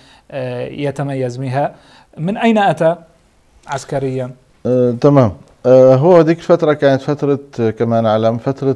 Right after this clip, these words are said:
Speaker 2: تغول رفعت الأسد على الدولة من داخلها.
Speaker 1: مم.
Speaker 2: فكان يعني يحاول يحط رجاله في يعني أماكن مختلفة من أجهزة الدولة، سواء العسكرية أو المدنية أو حتى، آه، قطاع الدراسات العليا أو أي شيء.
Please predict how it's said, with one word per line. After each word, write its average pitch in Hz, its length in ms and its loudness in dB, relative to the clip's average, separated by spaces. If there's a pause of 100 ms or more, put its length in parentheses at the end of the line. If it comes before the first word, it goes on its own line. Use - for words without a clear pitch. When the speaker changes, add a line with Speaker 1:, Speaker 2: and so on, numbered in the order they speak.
(140)
Speaker 2:
تغول 127 640 2
رفعت 113 400 0
الأسد 113 380 -2
على 110 180 0
الدولة 107 400 0
من 98 220 -6
داخلها. 92 500 -6 (240)
Speaker 1:
مم. 120 340 -12
Speaker 2:
فكان 175 520 2
يعني 131 280 0
يحاول 143 440 4
يحط 135 320 -4
رجاله 113 460 0
في 107 360 -4
يعني 104 440 -4
أماكن 127 340 -4
مختلفة 104 680 -6 (440)
من 117 180 -2
أجهزة 117 420 -2
الدولة، 110 420 -2
سواء 113 300 0
العسكرية 113 880 -2
أو 113 120 0
المدنية 117 600 -4
أو 113 100 -2
حتى، 120 440 0 (400)
آه، 113 420 0
قطاع 117 380 2
الدراسات 120 540 0
العليا 131 300 0
أو 143 160 0
أي 135 140 0
شيء. - 240 -14